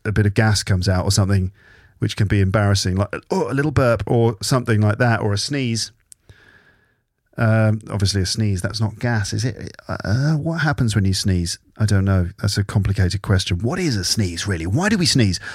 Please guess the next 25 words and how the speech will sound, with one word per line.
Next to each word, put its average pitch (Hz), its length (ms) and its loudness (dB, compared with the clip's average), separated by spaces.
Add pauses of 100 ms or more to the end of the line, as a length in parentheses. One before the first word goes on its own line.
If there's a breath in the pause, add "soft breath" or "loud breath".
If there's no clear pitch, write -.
(120)
I 117 60 2
don't 104 140 6
know. 98 140 4 (320 loud breath)
But, 135 220 2 (200)
um, 131 300 2 (440 soft breath)
so 139 160 2 (100)
if - 120 -2
something 180 260 0
happens 139 400 0
that 120 240 0
I 127 80 2
should 160 320 0
edit 98 320 2
out, 92 280 0 (540 soft breath)
<sighs> - 540 -20
I - 880 -2
don't 98 140 6
know. 87 200 4 (540 loud breath)
I 95 160 2
don't 92 120 2
know 95 40 2
what 101 160 2
I'm 101 60 -6
gonna 101 220 0
do. 107 260 2